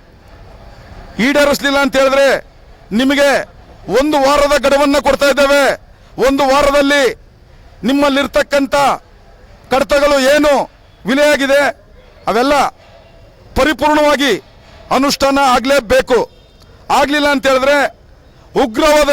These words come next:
ರೀತಿ ತಾಲೂಕು ಆಡಳಿತ ವರ್ಗದ ಮೇಲೆ ಕರ್ನಾಟಕ ಕನ್ನಡ ರಕ್ಷಣಾ ವೇದಿಕೆ ಪ್ರತಿಭಟನೆಯನ್ನ ಮಾಡಬೇಕಾಗುತ್ತೆ ಅಂತೇಳಿ ಈ ದಿನ ಎಚ್ಚರಿಕೆಯನ್ನ ಕೊಡ್ತಾ ಇದ್ದೇನೆ.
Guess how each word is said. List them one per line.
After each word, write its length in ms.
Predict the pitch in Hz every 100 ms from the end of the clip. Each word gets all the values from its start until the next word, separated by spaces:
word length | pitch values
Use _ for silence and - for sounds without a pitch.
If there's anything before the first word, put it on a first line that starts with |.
| 285
ರೀತಿ 240 | 269 294 285 - - - - - - - -
ತಾಲೂಕು 340 | 269 294 277 277
ಆಡಳಿತ 280 | 277 285 277 269
ವರ್ಗದ 260 | 247 262 262
ಮೇಲೆ 200 | 262 277 262 - _ - - - - -
ಕರ್ನಾಟಕ 480 | 269 277 285 269 277 262
ಕನ್ನಡ 180 | 269 269
ರಕ್ಷಣಾ 220 | 247 254 269
ವೇದಿಕೆ 300 | 254 - 277 254 - - - - _ -
ಪ್ರತಿಭಟನೆಯನ್ನ 600 | 262 302 285 220 285 277 254 262
ಮಾಡಬೇಕಾಗುತ್ತೆ 600 | 269 277 269 269 - 269
ಅಂತೇಳಿ 300 | 254 269 285 - - - - - - 262
ಈ 40 | 262
ದಿನ 120 | 269 277 - - - - - 185 254
ಎಚ್ಚರಿಕೆಯನ್ನ 480 | - 294 285 285 269
ಕೊಡ್ತಾ 220 | 262 277 262
ಇದ್ದೇನೆ. 240 | 269